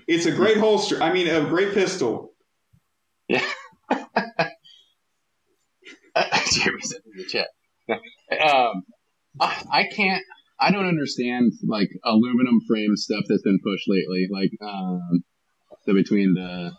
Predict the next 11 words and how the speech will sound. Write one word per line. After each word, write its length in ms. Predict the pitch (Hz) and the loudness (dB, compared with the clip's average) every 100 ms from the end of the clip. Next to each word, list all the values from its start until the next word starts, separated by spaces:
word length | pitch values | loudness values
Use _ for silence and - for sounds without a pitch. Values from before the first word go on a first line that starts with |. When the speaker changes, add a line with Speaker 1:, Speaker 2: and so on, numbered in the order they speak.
| - | -6
Speaker 2:
the 100 | 110 | -4
platypus, 680 | - 123 117 120 107 101 - | 0 0 0 -2 -2 -4 -2
like, 160 | 95 - _ _ - | -4 -4 _ _ -10
that, 320 | 104 98 95 _ _ _ _ _ - _ _ _ - _ _ _ _ _ - - - - _ _ | -6 -6 -6 _ _ _ _ _ -20 _ _ _ -20 _ _ _ _ _ -20 -20 -18 -18 _ _
who 80 | 123 | 2
just 220 | 120 - | 2 2
came 180 | 117 104 | 0 2
out, 140 | 101 | 2
Witness, 560 | 113 123 110 101 - - | 2 2 0 -2 -4 -2
like, 160 | 98 92 | -4 -2
Girsan. 560 | 120 120 131 117 120 | -4 -2 -2 0 -2